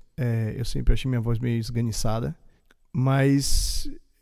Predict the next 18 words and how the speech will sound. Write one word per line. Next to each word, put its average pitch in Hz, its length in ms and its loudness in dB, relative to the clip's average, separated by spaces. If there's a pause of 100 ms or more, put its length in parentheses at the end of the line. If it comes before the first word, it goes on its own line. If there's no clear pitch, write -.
(160)
o 226 80 -8
desafio 220 360 8
tava 247 200 2
ali, 175 160 6
né, 170 100 6
velho? 131 300 4
Não 156 240 -4
tem 175 120 -2
nada 160 140 2
pra 160 120 -6
fazer, 147 320 2
a 165 80 2
gente 156 120 -6
vai 117 80 4
ficando 151 320 4
velho, 127 200 4
vai 151 100 0
perdendo, 131 540 2